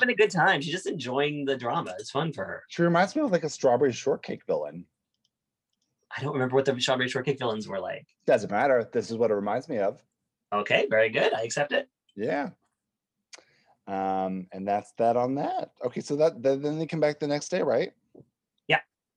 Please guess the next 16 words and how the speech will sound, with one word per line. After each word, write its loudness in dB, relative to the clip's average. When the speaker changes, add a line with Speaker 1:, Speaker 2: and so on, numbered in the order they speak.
Speaker 2:
And 0
RuPaul -2
comes -6
in, -6
and -2
RuPaul 0
is -6
trying -4
new -6
head -4
things -8
this -8
season. -12
Here -8
we -6
go. 2